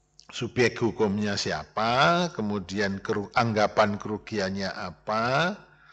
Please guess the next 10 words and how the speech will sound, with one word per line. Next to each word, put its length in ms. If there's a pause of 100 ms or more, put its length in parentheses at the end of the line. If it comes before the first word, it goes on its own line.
(500)
ya, 320 (240)
apakah 480
itu 160
disebabkan 720
oleh 320 (480)
causa 400
verbam 560
atau 240
sebab 360
akibat 520